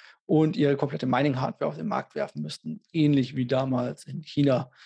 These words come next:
was natürlich zu einem riesigen Kursverfall führen würde. Und da wir jetzt schon an einem tiefen Punkt sind, würde das natürlich uns nochmal tiefer reißen. Nun ist es aber so, dass auch Studien oder dass auch, ähm, gewisse Forschungsinstitute,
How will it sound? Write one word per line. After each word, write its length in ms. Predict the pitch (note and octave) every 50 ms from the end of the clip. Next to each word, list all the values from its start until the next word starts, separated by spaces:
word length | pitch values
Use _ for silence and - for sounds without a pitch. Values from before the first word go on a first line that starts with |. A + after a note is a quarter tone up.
| - _ _
was 160 | - C#3+ -
natürlich 380 | - C#3+ - - D#3 D#3 E3 C#3+
zu 100 | - -
einem 220 | - C3 C#3 C3+
riesigen 340 | B2+ C3 E3+ D#3+ D3 C#3+ C3+
Kursverfall 600 | C3 - F#3 F#3 F#3 - F#3 D#3+ - - D3 D3
führen 300 | D3 E3 E3 D3+ D3 C#3+
würde. 300 | C#3 C#3+ C#3+ C#3+ C#3+ - _ _ _ _ _ _ _ _ _
Und 200 | - D3+ C#3+ C3+
da 140 | D3 C#3+ C3+
wir 80 | C3+
jetzt 280 | C3 - E3+ F3 - -
schon 420 | - - E3+ E3+ F3 F3 F#3+ - _ _ _ _ _ _ _ _ _
an 200 | - C#3+ C#3+ D#3
einem 400 | - D3 D3+ D3 C#3+ C#3+ D3+ - _ _ _ _ -
tiefen 320 | - G3 G#3 F#3+ E3 C3+
Punkt 300 | - F3 E3+ D#3+ C#3+ F#3+
sind, 340 | C#3 D3+ F#3+ A3+ - - - -
würde 380 | _ E3+ C#3+ D3+ D#3+ D#3 D3+ C#3+
das 180 | D3 C#3 - -
natürlich 360 | - D3+ - - D3 C#3 -
uns 140 | C#3 - -
nochmal 280 | C#3+ C3+ C3+ D3 - - _ _
tiefer 420 | - - D3+ D3 - B2 - -
reißen. 460 | - B2 C3+ B2 - - - - D3 - - _ _ _ _ _ - _ _ - - - _ _ _
Nun 140 | - D#3+ F3+
ist 80 | G#3+
es 100 | A3+ G3
aber 180 | G3+ F3+ F#3 E3
so, 340 | F3 G3+ A3+ A3+ A3+ - _ _
dass 540 | B3 - - D#3+ D#3+ D#3+ D#3+ - - - _ _ _ _ _ _ _ _
auch 340 | - - D3+ D#3+ D#3+ - - _ -
Studien 580 | _ - - - - - E3 G3 A3 G#3+ F#3+ F#3+
oder 180 | F#3 D#3 D#3 D#3
dass 200 | D#3 - - -
auch, 640 | - C#3+ C#3 C#3 C3+ - - - - - - - -
ähm, 180 | - - - - -
gewisse 220 | - D3 C#3 C#3
Forschungsinstitute, 1080 | - - E3 E3+ - F3 D#3 F3 D#3 - - D#3 - - E3+ F3 E3+ F#3 F3+ F3 E3+